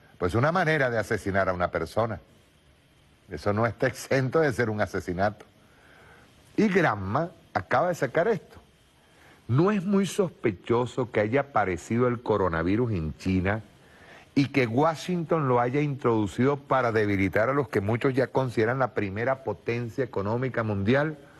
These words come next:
por encima del hasta ahora imperio del mal liderado Donald Trump". Un artículo publicado en su blog personal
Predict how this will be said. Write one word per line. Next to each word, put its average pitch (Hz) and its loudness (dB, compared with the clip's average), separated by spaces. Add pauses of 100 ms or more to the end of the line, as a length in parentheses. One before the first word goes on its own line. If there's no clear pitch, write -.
(380)
por 143 2
encima 127 0
del 135 0
hasta 107 0
ahora 117 2
imperio 127 -2 (320)
del 107 0
mal 101 -2
liderado 95 0 (220)
Donald 117 0 (100)
Trump". 175 -2 (2750)
Un 123 0
artículo 170 2
publicado 139 2
en 180 -4
su 156 -2
blog 135 0
personal 117 0